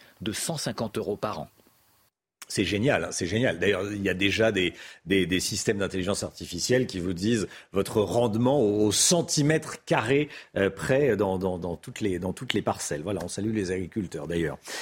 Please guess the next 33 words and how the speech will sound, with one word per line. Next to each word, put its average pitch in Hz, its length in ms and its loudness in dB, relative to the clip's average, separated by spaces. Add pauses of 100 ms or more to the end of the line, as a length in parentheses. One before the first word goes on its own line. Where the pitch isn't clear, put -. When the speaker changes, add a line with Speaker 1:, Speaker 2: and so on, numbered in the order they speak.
(160)
Speaker 2:
Euh, 123 320 4 (160)
les 196 160 4
sports 214 400 4
avec 196 160 4
du 185 100 4
football 180 640 4
et 170 80 6
le 165 100 6
classement 160 460 2
des 151 100 4
salaires 151 380 2
de 143 60 6
Ligue 143 260 2
un 147 80 2
publié 135 420 0
par 127 220 0
le 127 80 2
journal 127 300 0
L'Équipe, 127 420 -2
pas 131 80 4
de 107 80 -6
surprise. 127 580 0 (560)
Parmi 131 220 2
les 123 320 2
dix 160 560 0 (240)
joueurs 113 580 2
les 104 140 2
mieux 98 180 2
payés 92 220 -2
du 104 100 -2
championnat, 143 500 0
on 160 100 4
retrouve 113 540 2